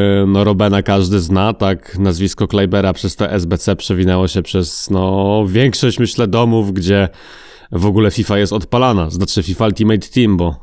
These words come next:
jak już tłumaczyłem, e, w naszym przypadku mówienie o graniu w fifę w większości równa się graniu w fifa Ultimate Team. Zresztą też ostatnio gdzieś rozmawiałem z wieloma różnymi graczami i chyba wszyscy pomału zaczynają traktować tę grę. No ale kończmy ten temat, bo trochę się rozgadaliśmy i przejdźmy do,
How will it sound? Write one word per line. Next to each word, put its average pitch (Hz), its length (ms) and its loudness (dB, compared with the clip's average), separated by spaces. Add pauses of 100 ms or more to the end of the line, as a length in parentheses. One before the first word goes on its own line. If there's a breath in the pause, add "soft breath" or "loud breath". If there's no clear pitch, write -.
jak 98 160 -2
już 104 120 -2
tłumaczyłem, 95 680 0
e, 87 40 -6 (540)
w 82 140 -4
naszym 110 260 0
przypadku 101 420 -4
mówienie 98 380 2
o 95 100 2
graniu 98 280 2
w - 40 -10
fifę 98 360 -2 (500 loud breath)
w 110 40 -2
większości 113 560 2
równa 107 240 2
się - 180 -4
graniu 101 280 0
w - 40 -12
fifa 104 220 0
Ultimate 101 340 0
Team. 104 240 0
Zresztą 90 380 -2
też - 340 -4
ostatnio 95 420 -4
gdzieś 87 340 -2
rozmawiałem 101 440 0
z 85 60 -2
wieloma 104 280 2
różnymi 101 360 2
graczami 110 520 0 (560 loud breath)
i 92 140 -2
chyba 92 260 0
wszyscy - 360 -2
pomału 92 360 0
zaczynają 90 540 0
traktować 87 540 -4
tę 104 140 0
grę. 120 320 0
No 190 120 0
ale 214 160 2
kończmy 190 300 -2
ten 123 160 0
temat, 156 280 0
bo 101 80 -4
trochę 131 240 -2
się 120 100 -2
rozgadaliśmy 113 580 0
i 95 40 2
przejdźmy 131 380 -2
do, 107 240 2